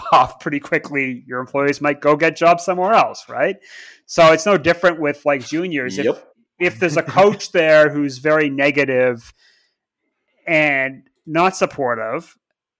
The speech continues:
Speaker 1: and maybe not recognizing how tough it is, 'cause I think one of the things about curling is it really is a psychological game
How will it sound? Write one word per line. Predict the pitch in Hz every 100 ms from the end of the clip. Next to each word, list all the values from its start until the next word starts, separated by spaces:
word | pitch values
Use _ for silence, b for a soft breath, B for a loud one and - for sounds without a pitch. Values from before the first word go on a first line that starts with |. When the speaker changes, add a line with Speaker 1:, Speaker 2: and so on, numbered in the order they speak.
| _ -
Speaker 1:
and | 147 143 139 139 135 131 120 _ _
maybe | 143 196 214
not | 208 175
recognizing | 165 165 175 160 151 143
how | 135 131
tough | - 127 127
it | 180
is, | 196 220 220
'cause | -
I | 170 180
think | 240 233 - _ _ b b b b b b b b _ _ b b
one | 196 254
of |
the | 294
things | 247
about | 262 -
curling | 202 214 185
is |
it | 165 139
really | 160 165 156
is | 156
a | 147
psychological | 151 151 131 185 180 165 180
game | 180 185 220